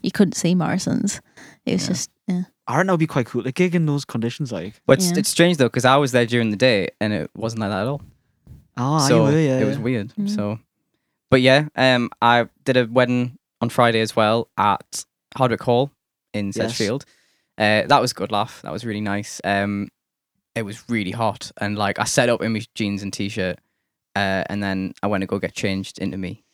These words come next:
Speaker 2: snazzy wedding outfit,
Speaker 3: <laughs>
Speaker 2: shirt and, uh, waistcoat and all that. Oh, it was, it was an, it was an interesting few hours.
Speaker 3: <laughs>
Speaker 2: It was very, very hot and sweaty, and, but it was good. It was a good gig.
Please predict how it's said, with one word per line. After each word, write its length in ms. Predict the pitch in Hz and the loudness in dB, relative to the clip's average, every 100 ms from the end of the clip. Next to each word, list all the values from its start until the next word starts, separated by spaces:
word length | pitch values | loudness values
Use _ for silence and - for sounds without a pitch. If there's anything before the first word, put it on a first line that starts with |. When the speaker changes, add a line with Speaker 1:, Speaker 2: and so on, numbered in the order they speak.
| - | -8
Speaker 2:
snazzy 460 | - 101 104 95 _ _ _ _ - | -4 -4 -6 -12 _ _ _ _ -2
wedding 260 | 107 95 | -2 0
outfit, 320 | 90 - 98 170 - 175 151 160 | -6 -4 -4 -2 0 0 0 -6
Speaker 3:
<laughs> 40 | - | -4
Speaker 2:
shirt 260 | - 117 | 4 4
and, 220 | 107 101 101 _ | 4 -2 -4 _
uh, 200 | 92 95 | -6 -4
waistcoat 460 | 80 92 - 104 101 | -2 -4 -4 -4 -4
and 100 | 101 | -4
all 100 | 98 | -2
that. 160 | 98 - _ _ _ - _ _ _ _ | -2 -4 _ _ _ -20 _ _ _ _
Oh, 220 | - 143 135 | 6 8 6
it 20 | |
was, 160 | 120 | 6
it 100 | 139 | 6
was 220 | 135 135 139 | 6 6 6
an, 180 | 139 139 | 4 4
it 60 | 143 | 4
was 120 | 143 | 6
an 60 | |
interesting 400 | 156 156 151 196 | 4 6 6 6
few 160 | 147 160 | 6 6
hours. 280 | 151 - 143 254 - | 6 6 6 6 6
Speaker 3:
<laughs> 240 | - 165 - | 4 4 2
Speaker 2:
It 120 | 131 | 4
was 160 | 139 | 4
very, 680 | 226 214 196 135 131 127 120 - _ | 4 2 6 6 6 4 -2 -6 _
very 520 | 131 120 120 110 104 _ _ _ _ _ _ - | 6 6 4 0 -4 _ _ _ _ _ _ -8
hot 300 | - 113 - | 2 4 4
and 240 | 104 104 | -2 -4
sweaty, 460 | - - 110 104 104 | -4 0 0 0 -2
and, 240 | 101 101 | -2 2
but 80 | 196 | 4
it 40 | 226 | 4
was 100 | 151 | 4
good. 260 | 147 151 | 4 4
It 40 | 135 | 0
was 160 | 123 | -2
a 40 | 127 | 0
good 200 | 123 - | 0 2
gig. 260 | 117 113 | 0 0